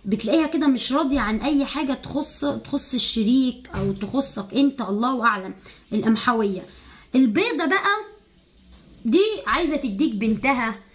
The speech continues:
عايزة ت-، يعني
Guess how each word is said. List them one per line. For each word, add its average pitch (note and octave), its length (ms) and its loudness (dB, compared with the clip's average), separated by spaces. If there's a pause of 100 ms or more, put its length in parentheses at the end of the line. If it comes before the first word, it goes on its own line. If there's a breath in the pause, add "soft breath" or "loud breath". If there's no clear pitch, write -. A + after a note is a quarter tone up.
(280 soft breath)
عايزة C4+ 300 2
ت-، - 240 -8 (1200)
يعني G3 400 0